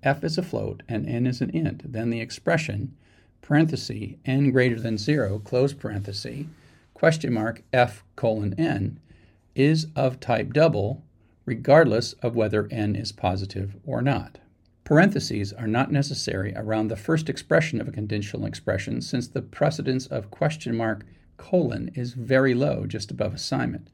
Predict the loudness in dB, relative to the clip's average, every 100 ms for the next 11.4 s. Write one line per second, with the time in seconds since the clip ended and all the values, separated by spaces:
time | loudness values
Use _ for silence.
0 | _ _ _ _ -2 0 2 4 4 4
1 | 2 2 4 4 2 0 -4 -10 _ _
2 | _ 2 4 4 2 2 4 6 4 0
3 | -2 4 4 4 2 2 4 4 2 0
4 | 0 0 2 4 4 4 -2 -4 -4 -2
5 | 0 -2 -4 -8 -8 -4 -4 -4 -8 _
6 | _ _ _ _ _ _ _ _ _ _
7 | _ -20 _ -4 2 4 4 4 -2 6
8 | 8 8 4 -2 -4 -2 -2 -2 -4 -6
9 | -8 -6 -4 -4 -2 -4 -6 2 4 4
10 | -2 -14 -20 _ _ _ -6 -2 0 2
11 | 2 2 -8